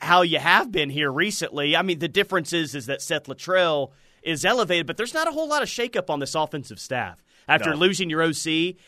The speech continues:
Speaker 1: And for s-, for a school that just lost their O C to an S E C school, that's pretty rare, don't you think?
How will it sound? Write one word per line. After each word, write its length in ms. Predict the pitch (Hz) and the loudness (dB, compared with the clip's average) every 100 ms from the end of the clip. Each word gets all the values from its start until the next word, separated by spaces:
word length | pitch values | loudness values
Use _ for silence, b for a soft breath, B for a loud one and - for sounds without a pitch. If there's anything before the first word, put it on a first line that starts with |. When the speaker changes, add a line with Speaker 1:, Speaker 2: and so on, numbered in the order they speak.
| b b - | b b 2
Speaker 1:
And 500 | 175 175 175 165 147 - - _ | 4 4 2 0 -4 -10 -14 _
for 160 | 185 | -4
s-, 180 | 180 - 247 | -2 -2 -4
for 160 | - 214 | 0 2
a 40 | |
school 280 | 190 - 285 | 2 0 -2
that 100 | 320 | -2
just 240 | 175 220 180 | -2 -4 0
lost 300 | 185 214 - | 2 2 -2
their 180 | 175 - | -4 0
O 140 | 170 | 0
C 340 | 180 - 175 185 | 0 -2 -4 -4
to 140 | 170 | -2
an 80 | 139 | -2
S 180 | 160 165 | -2 -4
E 40 | |
C 200 | 135 175 | -8 -8
school, 320 | 170 214 220 b b | -4 -2 -2 b b
that's 180 | - 240 | 0 0
pretty 260 | - 392 202 | 2 0 2
rare, 320 | 151 185 135 | 2 2 2
don't 200 | 120 - | -2 -4
you 60 | 131 | -6
think? 380 | 143 151 202 | -4 -4 -4